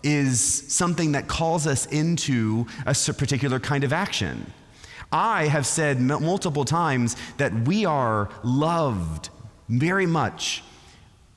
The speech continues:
but we are loved enough that we are not left where we are.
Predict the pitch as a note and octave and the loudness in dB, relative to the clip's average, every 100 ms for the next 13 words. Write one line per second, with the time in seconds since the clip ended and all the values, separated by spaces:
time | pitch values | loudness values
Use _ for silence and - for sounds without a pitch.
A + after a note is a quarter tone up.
0 | - - C#3+ E3 D3 C3+ D3 D3+ C#3+ C#3 | -4 0 2 2 2 0 0 2 2 2
1 | C#3 G3+ - - - - - - - - | 0 -2 -8 -12 -16 -20 -20 -20 -10 -4
2 | C3+ B2 E3+ D#3+ C#3+ C3 C#3+ B2+ C#3+ D#3 | -2 0 2 2 2 2 0 0 0 0
3 | - C#3 B2 A#2 A2 G2 B1+ B1 | -2 0 2 2 2 0 -2 -8